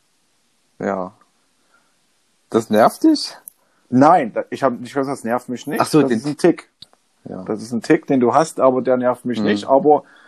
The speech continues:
Speaker 2: ich respektiere den ungemein, weil ich weiß, dass du da wirklich wie eine Angst hast oder keine Ahnung, wie man's nennt.
Speaker 1: Ja,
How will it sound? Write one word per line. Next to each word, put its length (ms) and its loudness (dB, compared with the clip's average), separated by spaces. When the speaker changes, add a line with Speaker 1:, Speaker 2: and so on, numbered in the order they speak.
Speaker 2:
ich 140 -20
respektiere 440 0
den 120 -4
ungemein, 640 -2
weil 120 2
ich 120 -10
weiß, 300 0
dass 140 -10
du 340 0
da 180 -4
wirklich 500 -10
wie 220 -16
eine 200 -10
Angst 320 -4
hast 220 -8
oder 120 2
keine 240 4
Ahnung, 180 4
wie 60 -2
man's 180 -6
nennt. 180 -2
Speaker 1:
Ja, 360 4